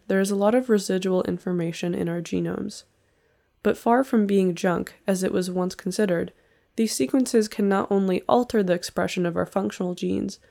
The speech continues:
but they can also give us insight into our evolutionary history.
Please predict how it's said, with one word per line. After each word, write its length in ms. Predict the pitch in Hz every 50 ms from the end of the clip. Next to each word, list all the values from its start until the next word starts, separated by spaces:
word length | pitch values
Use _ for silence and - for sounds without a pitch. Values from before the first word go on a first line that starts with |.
| _ _ _ _ _
but 140 | - 208 202
they 80 | 220 220
can 160 | 240 226 -
also 320 | - 214 233 233 - 262
give 220 | 240 220 208 196 196
us 140 | 202 - - -
insight 400 | 196 196 - - 185 190 208 -
into 220 | - 185 - - 185
our 120 | 180 - -
evolutionary 720 | 202 202 208 214 202 202 196 - - 190 180 185 190 185
history. 540 | 185 - 185 - - - 202 - - 196